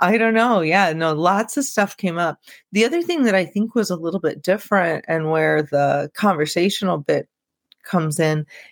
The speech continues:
is my nurse didn't just stick to the weight-based dose. And my understanding is that's how everyone's experience kind of is, is you just get the weight-based dose.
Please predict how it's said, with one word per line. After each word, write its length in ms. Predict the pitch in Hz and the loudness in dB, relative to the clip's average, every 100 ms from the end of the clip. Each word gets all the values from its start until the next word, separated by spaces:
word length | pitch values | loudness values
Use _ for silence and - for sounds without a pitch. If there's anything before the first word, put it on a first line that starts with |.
| - | -4
is 200 | 170 160 | -2 2
my 180 | 175 175 | 0 2
nurse 380 | 180 226 339 - | 2 2 0 -2
didn't 420 | 370 381 226 156 | -2 -2 -4 -4
just 460 | - 190 - - | -2 0 -2 -6
stick 460 | - - - 170 170 | -8 -6 -2 -2 -4
to 180 | - 175 | -4 -2
the 120 | 151 | 0
weight-based 640 | 139 127 135 - 135 131 - | 2 2 0 0 -2 -2 0
dose. 400 | 107 - 143 - - | 0 0 -6 -10 -4
And 180 | 165 160 | -2 0
my 160 | 180 | 2
understanding 600 | 302 311 240 - 185 180 160 | 2 0 0 0 0 0 -2
is 140 | 143 | -2
that's 320 | 139 139 - | 0 0 -2
how 220 | 170 156 139 - | -2 0 0 -2
everyone's 960 | 131 143 147 135 135 131 127 127 - - - - - | -2 0 2 2 2 0 -4 -6 -10 -18 -20 -20 -4
experience 600 | 151 - - 139 135 135 | -4 -2 0 2 2 0
kind 260 | - 135 135 | 0 2 2
of 60 | |
is, 280 | 123 127 120 | 2 0 0
is 180 | 135 127 | -2 0
you 180 | 131 156 | 0 2
just 260 | 147 143 | 0 0
get 180 | 147 139 | -2 -2
the 100 | 131 | 0
weight-based 540 | 127 127 - 120 131 | 0 -2 -2 -4 -4
dose. 380 | 131 131 135 - | -4 -4 -4 -12